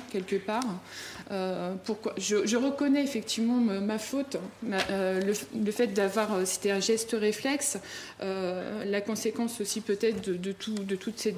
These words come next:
douleur, enfin, toute cette souffrance que j'avais eue, euh, précédemment. Euh, donc je reconnais tout ça. Euh, maintenant, euh,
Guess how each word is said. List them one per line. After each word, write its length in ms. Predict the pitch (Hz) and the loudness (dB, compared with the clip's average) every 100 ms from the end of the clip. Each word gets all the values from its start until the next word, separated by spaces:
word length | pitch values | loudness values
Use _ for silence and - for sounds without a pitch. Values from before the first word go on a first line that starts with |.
| 185 | -2
douleur, 240 | 208 226 | 0 0
enfin, 160 | 220 - - | 2 0 -2
toute 140 | - | 0
cette 180 | 220 185 | 2 2
souffrance 480 | - 226 - 254 247 | -2 -6 0 0 2
que 100 | 214 | 0
j'avais 300 | 185 185 202 | 2 0 0
eue, 200 | 233 226 | 0 2
euh, 160 | 190 190 | 0 -2
précédemment. 680 | 190 196 - 190 196 226 285 - - - - - - - | -4 -2 -2 0 0 0 0 -4 -10 -10 -10 -14 -14 -8
Euh, 340 | 208 190 185 - - 233 - | -4 -4 -4 -6 -10 -10 -6
donc 160 | 214 196 | -6 -2
je 100 | 202 | 0
reconnais 400 | 208 - 220 233 | 0 2 2 2
tout 160 | - | -2
ça. 240 | 196 247 294 294 226 - - 220 | -2 0 0 -2 -6 -8 -8 -4
Euh, 440 | 190 190 185 190 | -2 -2 -2 -2
maintenant, 600 | 202 190 190 220 240 240 | -2 -2 -2 -2 0 0
euh, 100 | 185 | -2